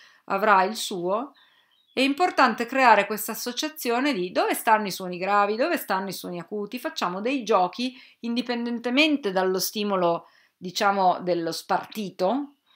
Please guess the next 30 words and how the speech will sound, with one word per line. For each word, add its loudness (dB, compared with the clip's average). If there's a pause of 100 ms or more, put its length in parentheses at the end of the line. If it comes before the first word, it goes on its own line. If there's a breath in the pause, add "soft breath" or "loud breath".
(140 soft breath)
Lo -6
stimolo -2
visivo -2
a -2
quel -4
punto -4
è 2
proprio -2
il 2
luogo 4
in -4
cui -8
i -8
suoni -4
sono -6
sullo -6
strumento, -6
a -6
sinistra -10
e -4
a -2
destra -4
nel -10
mio -10
caso, -4 (400 loud breath)
che -10
s-, -8
che -16
suono -10
pianoforte, -6